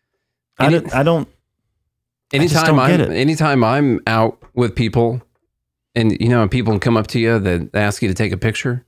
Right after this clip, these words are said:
Speaker 2: I swear, everyone looks at me and they're like, "That guy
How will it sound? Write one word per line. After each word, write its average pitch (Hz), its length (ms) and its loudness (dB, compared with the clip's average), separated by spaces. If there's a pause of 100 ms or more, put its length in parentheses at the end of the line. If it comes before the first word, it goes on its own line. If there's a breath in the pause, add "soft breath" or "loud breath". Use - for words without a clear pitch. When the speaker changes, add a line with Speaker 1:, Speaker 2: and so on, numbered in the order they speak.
Speaker 2:
I 160 80 -4
swear, 151 500 -4 (100)
everyone 175 360 0
looks 156 220 -2
at 117 40 0
me 101 100 2
and 107 80 2
they're 107 80 2
like, 101 180 0
"That 131 260 -2
guy 95 400 0